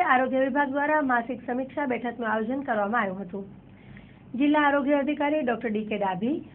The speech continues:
ડોક્ટર પંકજ પાંડે, નાયબ જિલ્લા આરોગ્ય અધિકારીની ઉપસ્થિતિમાં મળેલ બેઠકમાં કચ્છભરમાંથી આરોગ્ય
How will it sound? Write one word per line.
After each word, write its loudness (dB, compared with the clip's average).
ડોક્ટર 0
પંકજ -2
પાંડે, 2
નાયબ 4
જિલ્લા 4
આરોગ્ય 4
અધિકારીની 2
ઉપસ્થિતિમાં -2
મળેલ 4
બેઠકમાં 2
કચ્છભરમાંથી 0
આરોગ્ય 6